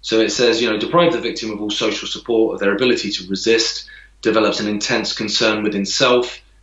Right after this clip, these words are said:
makes victim dependent, right? So that's your first one, isolation. Monopolization of perception,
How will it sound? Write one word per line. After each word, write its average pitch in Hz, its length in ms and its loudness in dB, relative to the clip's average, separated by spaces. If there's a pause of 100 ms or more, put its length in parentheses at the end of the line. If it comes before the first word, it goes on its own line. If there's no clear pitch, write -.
(120)
makes 101 320 -4
victim - 360 -4
dependent, - 580 -6 (140)
right? - 160 -6
So - 100 0
that's - 140 4
your - 80 -4
first 107 320 2
one, 92 240 -4 (160)
isolation. 95 640 -2 (1160)
Monopolization 151 880 4
of 123 240 -8 (120)
perception, - 760 -4